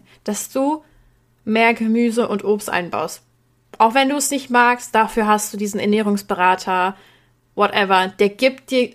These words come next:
Rezepte, der zeigt dir. Und dann, dann sind die Leute schon so, „Oh,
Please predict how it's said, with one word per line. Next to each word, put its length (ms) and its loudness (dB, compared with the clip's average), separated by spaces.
Rezepte, 680 -2
der 200 -2
zeigt 480 -2
dir. 360 -4
Und 200 -4
dann, 280 0
dann 220 0
sind 200 -4
die 60 -2
Leute 240 2
schon 120 -2
so, 120 -4
„Oh, 500 -4